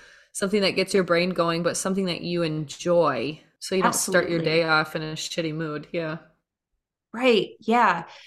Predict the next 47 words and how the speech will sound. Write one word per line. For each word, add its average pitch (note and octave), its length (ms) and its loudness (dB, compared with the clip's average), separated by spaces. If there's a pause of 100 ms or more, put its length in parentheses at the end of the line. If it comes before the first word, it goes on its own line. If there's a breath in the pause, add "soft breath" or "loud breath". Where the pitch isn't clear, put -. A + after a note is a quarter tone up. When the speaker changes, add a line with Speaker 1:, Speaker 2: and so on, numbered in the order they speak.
(180 loud breath)
Speaker 2:
And G#3+ 160 6
we C#4+ 80 4
didn't D4+ 200 4
even F3+ 200 -2
mention F#3 400 -2
this, E3 260 -4
but F3 480 -6
something A3 520 2
that F#3+ 240 0
can F#3 360 -2
be G3 240 0
helpful F#3 400 -2
too F#3 480 0
is F3 560 -2 (400)
practicing F#3+ 560 -2
gratitude F3+ 600 0
right F3 200 0
away F3 200 0
in E3+ 80 -2
the E3+ 60 -2
morning, E3+ 580 -2
or G3+ 200 2
saying F#3 420 0
something F3 500 -4
that F3+ 120 -4
you're F3+ 160 0
excited F3 480 -2
about D3+ 380 -4
later E3 260 0
that D#3 200 -4
day. C#3+ 340 -4 (180 loud breath)
Speaker 1:
Oh, F3 80 -8
Speaker 2:
So F3+ 160 -2
Speaker 1:
good F3 80 0
Speaker 2:
your F#3 100 4
Speaker 1:
one. F#3 80 4
Speaker 2:
alarm F#3+ 280 2
goes F#3+ 220 0
Speaker 1:
Mm-hmm. F#3 100 4
Speaker 2:
off, F3+ 240 0
your F3+ 100 -4
feet - 260 -8
hit F#3+ 140 -4
the F#3 80 -4
floor, F3 420 0
and F3 260 -4
you E3+ 240 -2